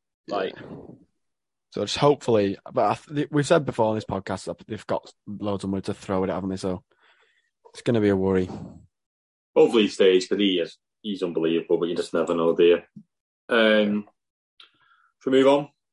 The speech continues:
Speaker 3: Well, I
Speaker 1: Yeah.
Speaker 3: guess we'll, we have to talk about this game. Feels like a, feels like deja vu having to talk about a Titans loss, but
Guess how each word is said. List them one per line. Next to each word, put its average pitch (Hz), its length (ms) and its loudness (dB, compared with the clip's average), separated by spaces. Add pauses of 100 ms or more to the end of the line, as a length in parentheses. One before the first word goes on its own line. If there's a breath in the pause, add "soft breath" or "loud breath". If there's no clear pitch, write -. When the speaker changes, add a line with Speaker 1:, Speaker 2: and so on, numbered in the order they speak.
(120)
Speaker 3:
Well, 107 280 -2
I 87 80 0
Speaker 1:
Yeah. 104 60 -2
Speaker 3:
guess 110 180 -6
we'll, 104 120 -2 (280)
we 113 80 0
have 107 80 -2
to - 80 -16
talk 104 120 4
about 101 120 0
this 101 140 -4
game. 101 300 -2 (1000)
Feels 185 160 6
like 135 140 2
a, 113 200 0
feels 175 140 -4
like 160 140 -6
deja 113 260 0
vu 107 200 0
having 98 220 -6
to - 60 -20
talk 92 160 -2
about 92 220 -6
a - 40 -20
Titans 92 300 -4
loss, 90 420 -2
but 95 260 6